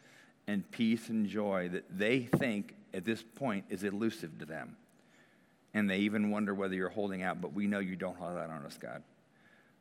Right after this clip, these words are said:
But would you put your hand on those people who specifically need healing in their souls?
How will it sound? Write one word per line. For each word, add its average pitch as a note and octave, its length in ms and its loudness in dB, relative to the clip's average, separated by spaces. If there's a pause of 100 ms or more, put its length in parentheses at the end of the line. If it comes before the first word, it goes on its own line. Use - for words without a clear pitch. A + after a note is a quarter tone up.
But E2 80 -6
would F#2+ 160 2
you F#2 80 0
put - 180 -6
your F#2+ 200 0
hand G#2 460 -2
on F#2 400 -2 (640)
those G#2 340 2
people D#2+ 280 -2
who F2+ 80 -10
specifically F#2 640 -4
need F2 460 -4 (460)
healing G#2+ 440 2
in F#2 160 0
their E2 160 -6
souls? E2 640 -6